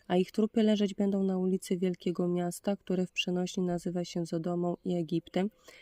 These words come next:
gdzie też Pan ich został ukrzyżowany. I patrzeć będą ludzie ze wszystkich ludów i plemion i języków i narodów na ich trupy przez trzy i pół dnia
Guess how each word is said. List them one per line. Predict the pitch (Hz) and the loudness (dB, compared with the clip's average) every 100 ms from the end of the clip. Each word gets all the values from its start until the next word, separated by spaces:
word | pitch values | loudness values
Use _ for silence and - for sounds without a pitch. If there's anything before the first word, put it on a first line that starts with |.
| - - | -20 -2
gdzie | 190 | 0
też | - 214 - | 2 0 0
Pan | 202 196 | 0 2
ich | 190 | 2
został | 180 - 175 | -2 -2 -4
ukrzyżowany. | - 165 170 165 165 165 165 _ _ - _ - | -4 -2 -2 0 0 -2 -4 _ _ -20 _ -6
I | 196 | -4
patrzeć | 190 185 - 175 | 0 -2 -2 -4
będą | 185 180 180 180 | 0 0 2 2
ludzie | 180 170 180 | 0 0 -2
ze | 180 | -2
wszystkich | - 180 - - 170 | -4 -6 -4 -6 -4
ludów | 180 175 180 - | -2 -2 -2 -2
i | 180 | -4
plemion | - 175 170 180 180 | -2 0 0 0 -2
i | 185 | -2
języków | 175 175 165 180 185 - | 0 0 -2 -2 -4 -4
i | 175 | -2
narodów | 175 175 170 170 185 - | -2 -2 -2 -2 -4 -2
na | 175 | -2
ich | 170 | -2
trupy | - 180 180 185 | -4 -4 -2 -4
przez | 170 175 - | -4 -6 -6
trzy | - - | -8 -6
i | 190 185 | -4 -4
pół | - 165 | -4 -4
dnia | 160 170 175 | -2 0 0